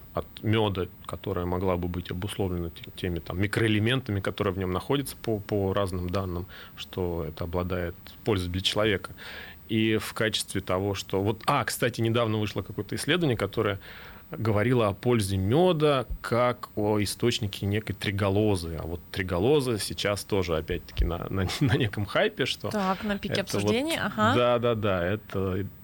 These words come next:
Speaker 1: а, не то,
Speaker 2: А
Speaker 1: что
Speaker 2: что это
Speaker 1: даже
Speaker 2: такое?
Speaker 1: безопасный, а полезный сахар. На самом деле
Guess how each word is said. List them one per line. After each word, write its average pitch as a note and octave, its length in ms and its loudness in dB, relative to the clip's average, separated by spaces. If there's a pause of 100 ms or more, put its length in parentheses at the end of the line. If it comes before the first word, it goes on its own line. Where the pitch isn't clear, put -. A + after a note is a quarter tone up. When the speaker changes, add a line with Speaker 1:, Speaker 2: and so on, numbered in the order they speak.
(140)
Speaker 1:
а, G2+ 280 2
не F#2+ 120 0
то, G2 100 -2
Speaker 2:
А - 20 0
Speaker 1:
что - 80 2
Speaker 2:
что - 80 -2
это G2+ 80 2
Speaker 1:
даже G#2 140 2
Speaker 2:
такое? G#2+ 160 4
Speaker 1:
безопасный, B2 420 2
а - 20 0
полезный A2+ 540 2
сахар. - 340 -6
На - 120 -4
самом E4+ 260 2
деле D#4 240 2